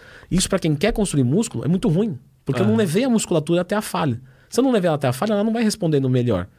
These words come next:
Speaker 1: Mas por que que não foi até a falha? Porque o coração e o pulmão limitou. Então, se eu melhoro o meu condicionamento cardiorrespiratório, eu consigo mais hipertrofia de tabela. Então, é importante. Agora, o tempo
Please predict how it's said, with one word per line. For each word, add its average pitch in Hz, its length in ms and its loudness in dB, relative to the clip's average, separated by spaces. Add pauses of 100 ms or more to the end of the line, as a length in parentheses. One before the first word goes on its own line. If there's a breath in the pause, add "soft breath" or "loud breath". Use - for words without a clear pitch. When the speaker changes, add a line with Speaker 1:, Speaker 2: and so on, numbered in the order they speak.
(220 soft breath)
Speaker 1:
Mas 160 100 -4
por 247 120 -4
que 247 60 0
que 226 80 0
não 208 80 2
foi 180 100 2
até 170 140 0
a 151 40 2
falha? 101 420 -2
Porque 127 200 -6
o 139 80 0
coração 160 460 -2
e - 20 0
o 202 60 -2
pulmão 151 280 0
limitou. 160 480 -2 (500 soft breath)
Então, 151 220 0
se - 120 0
eu 170 60 4
melhoro 175 760 2 (300 loud breath)
o - 40 -2
meu 131 100 2
condicionamento 123 640 0
cardiorrespiratório, 135 1000 0
eu 131 80 0
consigo 151 500 0
mais 147 300 0
hipertrofia 160 540 -2
de 143 100 -2
tabela. 160 420 0 (1160 loud breath)
Então, 131 240 2
é 143 40 2
importante. 135 520 0
Agora, 135 280 0
o 196 100 0
tempo 202 560 -4